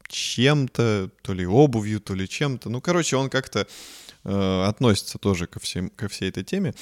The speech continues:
Но не суть. В этом видео он сидит с какими-то важными шишками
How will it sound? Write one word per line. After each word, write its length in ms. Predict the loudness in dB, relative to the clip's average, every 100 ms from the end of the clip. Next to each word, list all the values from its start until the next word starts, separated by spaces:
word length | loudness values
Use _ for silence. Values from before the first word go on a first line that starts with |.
| -14 -16 -20 -2
Но 340 | 6 6 4 -2
не 140 | 0
суть. 380 | 0 2 2 0
В 160 | 0 0
этом 260 | 2 0
видео 540 | -2 -2 2 6 6 4
он 180 | 2
сидит 480 | 0 -4 -4 -4 -2
с 160 | -4 -4
какими-то 480 | -6 -4 -2 0 2
важными 880 | 4 4 2 2 2 2 0 0 -2
шишками 560 | -2 -2 0 2 2